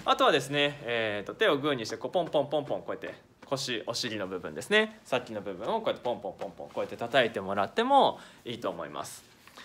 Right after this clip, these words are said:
えー、このお尻の筋肉をしっかり緩めると、えー、腰痛っていうのはすごい楽になっていきますので、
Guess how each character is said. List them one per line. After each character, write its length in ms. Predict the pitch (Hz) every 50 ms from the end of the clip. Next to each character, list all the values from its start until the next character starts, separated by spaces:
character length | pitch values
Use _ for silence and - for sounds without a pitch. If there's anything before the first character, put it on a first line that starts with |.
| - - -
え 160 | 143 147 143
ー、 20 | 143
こ 160 | - 202 214
の 320 | 240 254 247 233 - -
お 80 | 185 190
尻 260 | - 240 226 233 240
の 140 | 240 247 240
筋 220 | 240 254 254 254
肉 260 | 240 226 190 - -
を 60 | 170 156
し 180 | - - 147
っ 60 | 143
か 180 | 143 - 190 180
り 120 | 156 143
緩 300 | 123 123 127 127 139 143
め 160 | 151 170 165 156
る 140 | 131 117
と、 400 | 107 - 175 185 180 165 139 98 90
え 120 | 120 120
ー、 20 | 120
腰 200 | 131 143 147 139
痛 140 | 143 160 160
っ 40 | 156
て 100 | - 123
い 40 |
う 20 | 110
の 80 | 110
は 100 | 113 117
す 140 | 113 - 139
ご 100 | 131 139
い 60 | 120
楽 240 | 117 120 120 - 185
に 100 | 156 127
な 120 | 110 107 101
っ 20 |
て 100 | - 107
い 60 | 95
き 100 | - 101
ま 100 | 95 90
す 120 | 90 - 98
の 120 | 90 92
で、 300 | 104 131 131 120 95